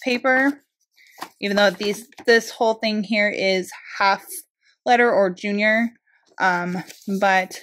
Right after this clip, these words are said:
the paper right here is from, uh,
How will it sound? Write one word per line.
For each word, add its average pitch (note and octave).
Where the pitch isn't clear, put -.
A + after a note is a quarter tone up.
the G3
paper A#3
right G#3+
here G3
is F#3+
from, F3+
uh, F3+